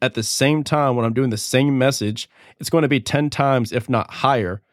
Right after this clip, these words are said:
than this number right now. So guys, thank you for being at the ground floor of me with this. Thank you for building this foundation with me.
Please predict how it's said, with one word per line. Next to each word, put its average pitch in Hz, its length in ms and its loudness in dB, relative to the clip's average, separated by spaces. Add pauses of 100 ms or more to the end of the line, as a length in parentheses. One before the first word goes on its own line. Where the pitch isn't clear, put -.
(140)
than 123 140 2
this 123 200 2
number 117 220 2
right 107 240 -2
now. 101 280 -2
So 110 140 -6
guys, 110 300 0
thank 139 260 0
you 170 80 -2
for 143 140 -2
being 143 220 2
at 131 80 -6
the 131 40 -6
ground 120 320 0
floor 123 340 2
of 107 100 -2
me 110 140 0
with 104 200 -4
this. 104 320 -2 (300)
Thank 143 180 2
you 139 80 -2
for 139 140 -2
building 135 320 4
this 120 160 0
foundation 113 640 0
with 104 220 -4
me. 104 240 -2